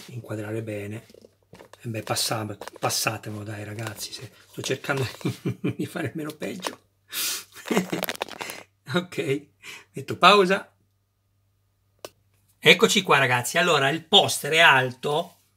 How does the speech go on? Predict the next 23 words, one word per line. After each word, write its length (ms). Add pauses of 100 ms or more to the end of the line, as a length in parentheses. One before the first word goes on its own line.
(560)
ottantasei 1120
centimetri 920
per 260
cinquantasei 1080
centimetri 680
e 40
mezzo. 600 (320)
Bellissimo, 920
ragazzi. 500
Ma 240
che 320
cos'è 420
questo 300
poster? 500 (420)
Ma 160
che 200
cos'è 320
questo 260
poster? 340 (340)
Ma 120
cinquanta 480
centesimi, 580
ragazzi? 560